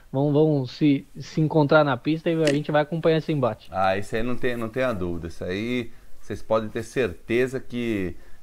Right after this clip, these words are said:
Speaker 2: é, são, tem mais cinco etapas aí pela frente. Pode ter certeza que vai, vai ter muita briga aí desses pilotos.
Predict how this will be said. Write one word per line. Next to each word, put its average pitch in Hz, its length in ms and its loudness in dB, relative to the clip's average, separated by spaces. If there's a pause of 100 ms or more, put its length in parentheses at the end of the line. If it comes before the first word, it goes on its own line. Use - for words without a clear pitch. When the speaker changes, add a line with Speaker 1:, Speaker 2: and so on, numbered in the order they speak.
Speaker 2:
é, 95 380 -2
são, 101 500 -4
tem 110 160 -4
mais 104 320 -2
cinco - 400 -4
etapas 120 500 0
aí 113 100 2
pela 107 260 0
frente. 123 400 -6
Pode 127 200 -2
ter 131 80 -6
certeza 113 380 -6
que 127 80 -6
vai, 117 160 -2 (320)
vai 104 140 2
ter 110 160 -4
muita 120 320 -2
briga 107 320 -4
aí 104 120 -2
desses 117 440 -6
pilotos. 113 500 -4